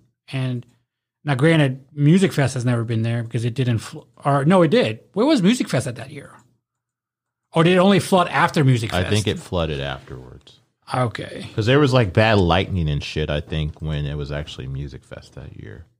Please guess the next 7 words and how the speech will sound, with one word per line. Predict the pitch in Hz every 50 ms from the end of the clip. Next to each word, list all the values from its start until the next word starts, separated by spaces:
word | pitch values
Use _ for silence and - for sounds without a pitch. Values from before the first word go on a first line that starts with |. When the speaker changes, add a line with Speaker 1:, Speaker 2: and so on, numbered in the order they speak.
| _ -
Speaker 1:
Mm. | 131 120 117 113 110 104 104 104 104 104 95 - - _ _ _ _ _ _ _ _ _ _ _ _ _ _ _ _
But, | - 143
like, | 143 139 139 131 120 - - _ _ _ _ _ _ _ _ _ _ _ _ _ _ _ _ _ _ _ _ _ _ _ _ _ _ _ _ _ _
it | - 156 135
just | - 180 170 - -
seems | - 180 180 180 165
like | 160 147 135 127 135